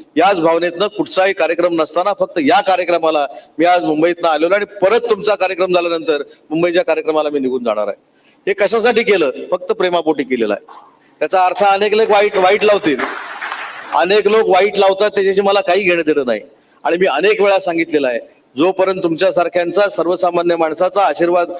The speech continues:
माझ्या डोक्यावर आहे, तोपर्यंत कोणाचा बाप मला पराभव करू शकत नाही. हे सगळं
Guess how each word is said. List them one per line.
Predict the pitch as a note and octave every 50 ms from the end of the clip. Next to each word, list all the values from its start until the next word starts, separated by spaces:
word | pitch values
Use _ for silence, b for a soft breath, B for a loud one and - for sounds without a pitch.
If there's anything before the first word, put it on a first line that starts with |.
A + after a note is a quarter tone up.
| B B B -
माझ्या | C3 D3 D#3 E3 G3 F#3+
डोक्यावर | F3+ F3+ - F3 E3+ E3 D#3+
आहे, | D3+ C#3+ C3+
तोपर्यंत | - G2+ - - - D#3+ D#3 F3 E3+ E3+ -
कोणाचा | D#3 D#3+ E3 D#3+ D#3
बाप | A#2+ A2 C#3+ F3 - -
मला | D#3+ E3+ E3 E3+
पराभव | E3+ D#3+ D3+ D#3 D3+ D3+ E3
करू | D#3+ D3 D#3 D3+
शकत | - D3 D3 D3+ D3 D3
नाही. | D3 C#3+ C#3 B2+ -
हे | C3 - - - E3
सगळं | - F3 E3 F#3